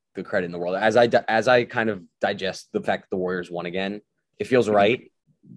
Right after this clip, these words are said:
Speaker 1: Even though I, I've never, in the LeBron versus the Warriors, I never was rooting for them. Um, it does feel right,
Speaker 2: Yeah,
Speaker 1: but
Speaker 2: you
Speaker 1: I've
Speaker 2: wanted
Speaker 1: also
Speaker 2: LeBron
Speaker 1: kind of,
Speaker 2: to win.
Speaker 1: I, this is a thought I've been having, and I don't know if it's provocative at all. I think in the tw-, almost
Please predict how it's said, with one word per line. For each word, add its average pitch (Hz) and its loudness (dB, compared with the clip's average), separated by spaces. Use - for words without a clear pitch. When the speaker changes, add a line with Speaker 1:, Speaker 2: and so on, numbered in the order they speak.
Speaker 1:
Even 107 -4
though 107 4
I, 104 2
I've 98 -4
never, 104 0
in 110 0
the 107 4
LeBron 104 0
versus 101 -6
the 98 -6
Warriors, 92 0
I 87 -4
never 87 -6
was 92 -10
rooting 87 -12
for - -18
them. 78 -12
Um, 80 -10
it - -12
does 98 -2
feel 101 -4
right, 90 -2
Speaker 2:
Yeah, 196 4
Speaker 1:
but 107 4
Speaker 2:
you 101 -6
Speaker 1:
I've 117 2
Speaker 2:
wanted 120 6
Speaker 1:
also - -4
Speaker 2:
LeBron 98 -4
Speaker 1:
kind 156 2
of, 139 0
Speaker 2:
to 85 -6
win. 90 -10
Speaker 1:
I, 117 4
this 120 -4
is 131 -4
a 139 -2
thought 104 2
I've 92 -2
been 95 -4
having, 90 -6
and 85 -6
I 85 -4
don't 90 -4
know 95 -4
if 95 -8
it's - -16
provocative 92 -8
at 82 -4
all. 76 -12
I 113 2
think 151 0
in 131 0
the 104 -4
tw-, 101 -6
almost 139 0